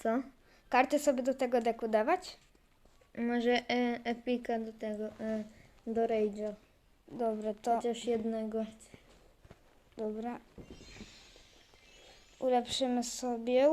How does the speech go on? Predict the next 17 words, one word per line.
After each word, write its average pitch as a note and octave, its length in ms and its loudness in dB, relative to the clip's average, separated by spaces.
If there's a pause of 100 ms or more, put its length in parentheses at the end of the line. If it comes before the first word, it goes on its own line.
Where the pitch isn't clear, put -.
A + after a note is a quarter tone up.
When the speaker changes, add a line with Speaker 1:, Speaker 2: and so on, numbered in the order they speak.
(420)
Speaker 2:
y, - 20 0
y, A#3 200 0 (1000)
Speaker 1:
Czyli A#3+ 120 0 (100)
Speaker 2:
ulepszymy. B3+ 580 4
Speaker 1:
a A3+ 40 8
level A3+ 400 6 (100)
coś A3+ 180 -4
daje? A#3 440 0 (160)
Pe-, A#3 260 2
chyba A#3+ 300 2
że A#3 160 2
dłużej A#3+ 540 0
jest. G#3 260 -2
Speaker 2:
Tak, A#3 220 2
dłużej G#3+ 440 -4
chyba. G#3+ 240 -12
Speaker 1:
Aha. G#3+ 180 -8